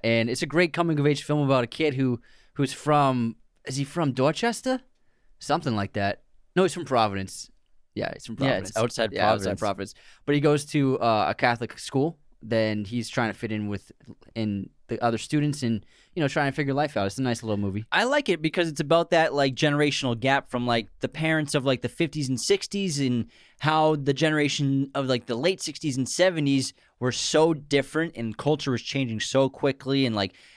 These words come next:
Speaker 2: Alec Baldwin plays the overbearing father in this one who's, like, stuck in his old ways and doesn't want his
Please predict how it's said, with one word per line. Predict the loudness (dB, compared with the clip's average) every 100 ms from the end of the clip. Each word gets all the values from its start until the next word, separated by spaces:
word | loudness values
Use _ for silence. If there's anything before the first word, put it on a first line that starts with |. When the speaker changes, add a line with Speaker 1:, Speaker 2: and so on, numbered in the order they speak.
| 0
Speaker 2:
Alec | 2 2 2
Baldwin | 2 4 4 0 -4
plays | 0 0 2
the | 0
overbearing | 0 0 -2 -2
father | 2 2 4 2
in | 2
this | 2 0 0
one | 0
who's, | 0 0
like, | 0 -2
stuck | 0 0 2
in | -2
his | -2 0
old | 0 2
ways | 2 2 4 2 0
and | -2
doesn't | 0 0
want | 0 2 0
his | -4